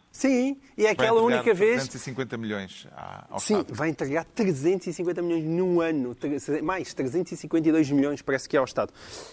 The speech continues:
Speaker 1: E é aquela única vez em que nós não vimos o P C P protestar contra o grande capital e contra os lucros, porque a Caixa é, é,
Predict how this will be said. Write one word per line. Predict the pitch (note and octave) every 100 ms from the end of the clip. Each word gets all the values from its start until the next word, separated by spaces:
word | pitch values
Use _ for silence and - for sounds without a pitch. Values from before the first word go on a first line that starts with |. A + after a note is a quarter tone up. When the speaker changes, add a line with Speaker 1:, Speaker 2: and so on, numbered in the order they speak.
| -
Speaker 1:
E | F3 G3
é | G3
aquela | - F#3+
única | F#3 F#3 E3+
vez | E3+
em | F3
que | D#3+
nós | E3+
não | D3+ D3+
vimos | D3+ D3
o | D3+
P | D3+
C | - D3
P | - D3 D3 -
protestar | D#3+ D3+ - D3+
contra | - D3+ D3+
o |
grande | B2+ D3+ D3
capital | - - C3 C#3 C3 C#3
e |
contra | D3 C#3
os | C#3+
lucros, | C3+ D3+ -
porque | - -
a | C3+
Caixa | C#3+ D3 -
é, | E3+ -
é, | F3 F#3 A3